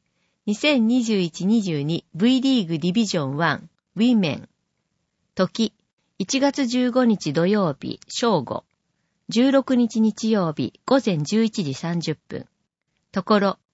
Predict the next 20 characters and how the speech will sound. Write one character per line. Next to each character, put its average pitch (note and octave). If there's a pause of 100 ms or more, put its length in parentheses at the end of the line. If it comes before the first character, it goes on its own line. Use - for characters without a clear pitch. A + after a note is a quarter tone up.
ウ G3
ィ C4+
ン C4
グ B3
ア A#3+
リ A3
ー -
ナ C#3+
刈 D3
谷。 C3+ (600)
対 A#3
戦 A3+
相 G3+
手、 - (720)
東 B3
レ A3 (160)
ア C4+
ロ G#3
ー C#3+
ズ。 -